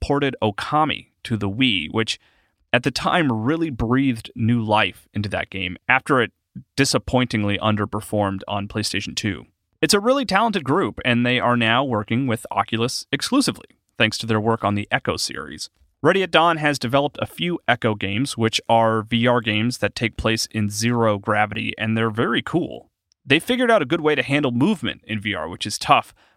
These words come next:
by putting players in a zero gravity environment where they have to pull themselves along by grabbing walls. It's pretty cool, it works well, and I have a weird memory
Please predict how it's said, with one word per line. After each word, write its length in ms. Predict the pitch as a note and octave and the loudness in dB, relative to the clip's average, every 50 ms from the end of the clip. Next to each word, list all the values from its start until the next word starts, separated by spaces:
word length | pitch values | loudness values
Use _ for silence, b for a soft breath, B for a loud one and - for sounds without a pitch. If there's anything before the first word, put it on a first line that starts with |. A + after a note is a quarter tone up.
| b - | b 2
by 220 | A2 G#2+ G#2 G#2 | 2 2 2 2
putting 420 | G#2+ - C#3+ C#3+ D3+ C#3 C#3 C3+ | -2 -2 -2 0 0 0 0 -2
players 440 | - - - A#2+ A#2 A#2+ B2 C3+ - | -4 -2 0 0 2 2 0 -2 -4
in 160 | - A2+ A2 | -4 -2 0
a 120 | G#2 G2+ G2+ | 0 0 -2
zero 480 | G2+ G#2+ A2 A2+ A#2 A#2 A#2 A2 G#2+ | -4 -2 -2 0 0 2 2 0 0
gravity 580 | G#2 - A2+ G#2 G2+ G#2 G#2 G2+ G2+ G2+ G2+ F#2+ - | -2 -2 -2 0 0 0 0 0 -2 -2 -4 -4 -6
environment 500 | G#2 G2+ G2+ B2 D3 D#3 D#3 E3 E3 D#3 B B B B B B | -6 0 4 4 4 4 2 -2 -2 -4 B B B B B B
where 100 | B A#2+ | B 2
they 80 | A2+ A#2 | 2 2
have 180 | A#2+ B2+ A#2+ - | 2 2 -2 -2
to 80 | - G2+ | -4 -8
pull 320 | - - - D3+ D#3+ D#3+ | -8 -4 -2 0 -2 0
themselves 440 | C#3 A#2+ G#2+ - - A#2 G#2+ G#2 G#2 | 0 -2 -2 0 0 0 0 0 -2
along 540 | G#2 F#2+ G2+ G#2 G#2+ G#2+ G#2 G#2 G2+ A2+ - - | -6 -2 0 0 2 2 0 -2 -4 -10 -10 -2
by 180 | - G2 F#2+ F#2+ | -2 0 0 0
grabbing 460 | - G#2 G2+ G2+ G#2 G#2 G2 F#2 F#2+ | -2 0 0 0 0 -2 -6 -8 -4
walls. 480 | G2 G2+ G2+ G2 G2 G2+ G2 - - b b b b b b b b b b | -2 0 0 0 0 -2 -4 -6 -8 b b b b b b b b b b
It's 120 | - - | -8 -8
pretty 300 | - - - - A3 B3+ | -8 -6 -4 -2 -2 -2
cool, 420 | A3 - G3+ G3+ F#3 F3+ F3+ E3+ - - | 0 0 0 2 2 2 0 0 -2 -4
it 100 | A#2+ - | -6 -4
works 420 | A2+ B2 C3 C#3 D3+ - - - | -4 -4 -4 -4 -2 -4 -6 -2
well, 380 | B2+ A#2+ A2 G#2+ G#2+ G#2+ G#2+ _ _ - | 0 2 2 2 2 0 -2 _ _ -4
and 200 | A2+ A2+ A#2+ - _ _ - | -2 -2 -2 -4 _ _ 0
I 120 | A#2 B2 B2 | 0 0 0
have 260 | - F#3 G#3 G#3+ A3 | 0 -4 -2 0 0
a 40 | E3+ | -2
weird 460 | B2+ A#2+ B2 C3+ E3 F3+ F#3+ D3+ A2+ | -2 0 0 2 2 2 0 0 0
memory 540 | A2+ B2 C#3+ D#3+ C#3 G#2 E2 G#1+ - _ | 2 2 4 2 2 0 -2 -4 -10 _